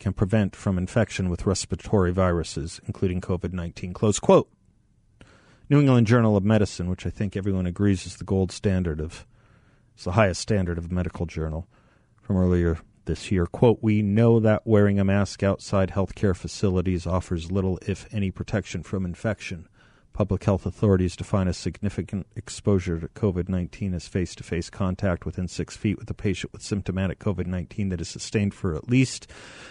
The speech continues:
ten to thirty minutes. The chance of catching covid nineteen from passing interaction in a public space is mir-,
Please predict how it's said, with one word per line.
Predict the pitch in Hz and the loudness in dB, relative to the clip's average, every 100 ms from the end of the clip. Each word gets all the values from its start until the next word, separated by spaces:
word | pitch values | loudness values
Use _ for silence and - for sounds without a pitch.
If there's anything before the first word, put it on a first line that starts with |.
| - _ - | -20 _ -2
ten | 123 110 | 2 2
to | - | 0
thirty | - 110 98 98 | 2 4 6 2
minutes. | 92 165 147 - - - - | 4 4 4 0 -8 -8 -4
The | 101 | -4
chance | - 117 110 - | 2 2 2 -2
of | - | 0
catching | 113 98 - | 2 2 -2
covid | 92 107 98 | -2 0 0
nineteen | 92 92 92 - 101 92 | 0 0 -2 -2 -2 -2
from | 82 | -4
passing | - 101 95 98 | 0 0 0 -2
interaction | 90 90 95 98 - 95 | -2 0 2 0 -2 -2
in | 87 | -2
a | |
public | - 107 101 90 | 0 0 0 -4
space | - 95 92 82 - | -2 0 0 -2 -10
is | - | -6
mir-, | 95 117 123 | -2 0 0